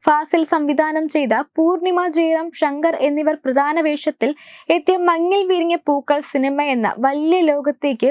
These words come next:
മോഹൻലാലിനെ കൈപിടിച്ചു കയറ്റി. നരേന്ദ്രൻ എന്ന വില്ലൻ കഥാപാത്രമായിരുന്നു മോഹൻലാലിന്റെ തുടക്കം. പിന്നീട്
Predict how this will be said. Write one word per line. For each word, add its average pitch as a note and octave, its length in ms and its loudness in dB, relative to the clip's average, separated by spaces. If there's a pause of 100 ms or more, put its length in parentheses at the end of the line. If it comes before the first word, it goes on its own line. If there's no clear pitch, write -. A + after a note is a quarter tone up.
മോഹൻലാലിനെ C#4 720 -2 (100)
കൈപിടിച്ചു G#3+ 540 -2
കയറ്റി. F#3+ 300 -2 (600)
നരേന്ദ്രൻ D4+ 540 0 (100)
എന്ന C4+ 160 0
വില്ലൻ C4 460 0
കഥാപാത്രമായിരുന്നു C#4 1000 -2 (160)
മോഹൻലാലിന്റെ B3+ 760 -2
തുടക്കം. F3+ 340 -4 (680)
പിന്നീട് G4+ 300 4